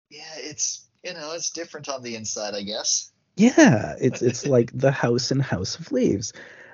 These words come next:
Speaker 2: Uh, and, and this, just the way the camera lurks in corners, much like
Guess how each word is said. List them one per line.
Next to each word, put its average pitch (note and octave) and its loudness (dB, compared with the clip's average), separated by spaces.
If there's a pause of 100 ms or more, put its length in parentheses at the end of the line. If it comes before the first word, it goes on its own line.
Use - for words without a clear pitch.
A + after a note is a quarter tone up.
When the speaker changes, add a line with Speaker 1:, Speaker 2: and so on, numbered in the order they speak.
(180)
Speaker 2:
Uh, G2 0 (240)
and, F#3 6
and F3+ 4 (140)
this, F#3 -4
just F#3+ -2
the G3+ 2
way G#3+ 6
the G#3 4
camera F3 6
lurks A2+ 4
in C3 4
corners, A#2 0
much - -2
like F2 -4